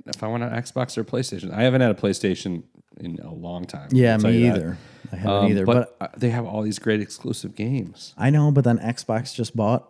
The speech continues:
Speaker 2: exclusive rights to a lot of different stuff.
Speaker 1: What, though?
Speaker 2: I'd have to look it up, but I'd, uh,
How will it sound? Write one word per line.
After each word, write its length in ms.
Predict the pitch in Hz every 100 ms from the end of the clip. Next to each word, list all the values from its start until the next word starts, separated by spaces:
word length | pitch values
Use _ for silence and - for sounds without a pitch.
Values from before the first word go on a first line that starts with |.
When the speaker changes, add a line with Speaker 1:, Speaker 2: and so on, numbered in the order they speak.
| _
Speaker 2:
exclusive 640 | 110 - - 127 123 110 101
rights 340 | 107 113 -
to 100 | 113
a 20 |
lot 240 | 87 92 139
of 80 | 117
different 260 | 90 73
stuff. 320 | - - - -
Speaker 1:
What, 300 | 120 117 -
though? 220 | - - - - _ _
Speaker 2:
I'd 140 | 110 117
have 160 | 101
to 80 | -
look 200 | 95 95
it 80 | 107
up, 300 | 131 123 104
but 120 | 98
I'd, 160 | 92
uh, 20 | 90